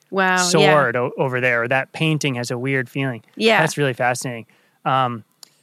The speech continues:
Speaker 2: uh, you did just say something. Oh, well, yeah, I guess I was gonna say, oh, oh, well, with my group, the way we do a lot of this stuff is, and this is what I do in my artwork,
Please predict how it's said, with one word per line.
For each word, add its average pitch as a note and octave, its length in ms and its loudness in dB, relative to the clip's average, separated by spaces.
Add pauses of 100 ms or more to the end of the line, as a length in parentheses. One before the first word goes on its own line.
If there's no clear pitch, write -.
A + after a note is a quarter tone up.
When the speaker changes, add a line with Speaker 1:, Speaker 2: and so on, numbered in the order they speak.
(1120)
Speaker 2:
uh, A#2 380 -8
you B2 100 -10
did C3+ 200 -4
just B2+ 180 -10
say B2+ 120 -4
something. A#2+ 360 -10
Oh, E3+ 320 2
well, D#3+ 280 2
yeah, D#3+ 200 2
I B2+ 100 0
guess D3 200 0
I - 20 2
was C3+ 80 -2
gonna C3+ 140 -2
say, C3 400 -2 (100)
oh, G3 160 4
oh, F#3 260 2 (300)
well, D#3+ 140 4
with E3 160 2
my D3+ 160 2
group, D#3+ 380 2 (540)
the D3 120 0
way D#3+ 240 4
we E3+ 280 2
do F#3 140 4
a C#3+ 40 4
lot B2+ 140 4
of B2 60 0
this A#2+ 120 -2
stuff A#2+ 300 0 (440)
is, C#3 440 0
and C#3+ 180 -2
this E3+ 160 0
is C#3 100 -4
what C#3+ 80 2
I B2 80 2
do C3+ 100 0
in A#2+ 60 -2
my A2+ 80 -6
artwork, A2+ 500 -2